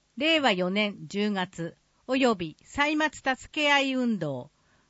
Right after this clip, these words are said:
同年十二月を実施いたしました。市民の皆さんのご協力により、赤い羽共同募金運動に百五十八万円、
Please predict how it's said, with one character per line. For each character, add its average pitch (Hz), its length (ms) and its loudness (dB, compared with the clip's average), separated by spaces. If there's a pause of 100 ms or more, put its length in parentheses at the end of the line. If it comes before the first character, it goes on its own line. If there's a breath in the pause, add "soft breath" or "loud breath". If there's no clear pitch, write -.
同 294 240 4
年 165 280 0
十 233 240 2
二 214 180 2
月 190 400 -4 (160)
を 226 240 -4 (260)
実 220 80 -4
施 285 280 -2
い 247 60 -2
た 247 140 4
し - 140 -4
ま 202 140 2
し - 140 -12
た。 - 260 -10 (720)
市 - 200 -10
民 311 240 2
の 240 100 2
皆 226 260 2
さ 240 180 0
ん 208 80 -2
の 170 100 -2
ご 185 160 -4
協 247 220 0
力 226 260 0
に 202 180 0
よ 190 120 2
り、 165 200 -6 (420)
赤 294 300 2
い 302 80 4
羽 277 260 2
共 302 280 0
同 294 160 0
募 262 220 -2
金 285 300 0
運 269 180 2
動 190 240 2
に 147 260 -6 (380)
百 262 280 -2
五 269 160 4
十 302 240 0
八 262 300 -2
万 214 340 2
円、 165 260 -4